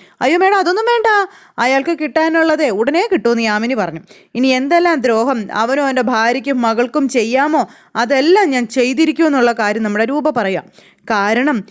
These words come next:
എൻ്റെ പത്തിരുപത്തഞ്ച് വർഷങ്ങളാ അവൻ നഷ്ടപ്പെടുത്തി കളഞ്ഞതെന്നുള്ള കാര്യവും പറഞ്ഞു.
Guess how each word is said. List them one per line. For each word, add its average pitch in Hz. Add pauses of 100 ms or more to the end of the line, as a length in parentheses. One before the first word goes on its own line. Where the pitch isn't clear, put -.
(220)
എൻ്റെ 269 (180)
പത്തിരുപത്തഞ്ച് 330
വർഷങ്ങളാ 262
അവൻ 214
നഷ്ടപ്പെടുത്തി 220
കളഞ്ഞതെന്നുള്ള 254
കാര്യവും 226
പറഞ്ഞു. 311